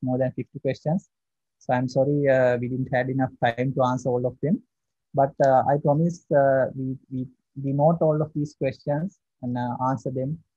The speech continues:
uh, when we send the webinar recording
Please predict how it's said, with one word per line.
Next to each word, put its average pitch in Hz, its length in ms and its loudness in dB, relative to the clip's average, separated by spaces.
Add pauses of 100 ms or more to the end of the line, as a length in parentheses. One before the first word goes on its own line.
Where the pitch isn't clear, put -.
(120)
uh, 123 380 -8
when 127 240 -6
we 127 120 -4
send 123 340 -6
the 120 380 -2 (560)
webinar 123 500 -4
recording 120 420 -8